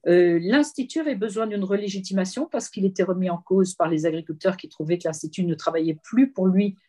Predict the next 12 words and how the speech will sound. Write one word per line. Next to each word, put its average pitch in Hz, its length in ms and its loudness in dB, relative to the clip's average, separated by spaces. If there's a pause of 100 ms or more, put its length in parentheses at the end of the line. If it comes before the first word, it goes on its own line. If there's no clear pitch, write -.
(140)
puisque 180 320 -4
l'Institut 175 800 2
s'était 156 580 0 (500)
plus, 202 240 2
avait 165 240 4
plus 214 320 -2
évolué 185 420 4
vers, 165 440 0
euh, 147 120 2
la 151 120 2
recherche 156 380 -2
fondamentale. 160 580 2